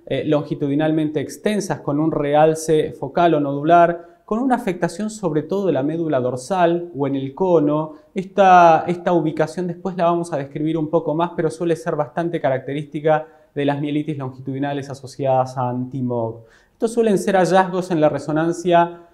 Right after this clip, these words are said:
que, eh, se describen de una forma bastante homogénea entre las distintas series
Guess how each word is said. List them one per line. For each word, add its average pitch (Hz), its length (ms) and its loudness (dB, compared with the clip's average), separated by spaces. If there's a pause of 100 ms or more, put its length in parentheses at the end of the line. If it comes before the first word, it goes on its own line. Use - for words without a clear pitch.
(240)
que, 170 760 4
eh, 147 40 -4
se 160 160 -2
describen 175 540 2
de 151 100 6
una 160 220 2
forma 170 340 -2
bastante 160 480 -2
homogénea 156 400 -2
entre 135 180 -4
las 127 160 -4
distintas 139 520 -6
series 151 600 -2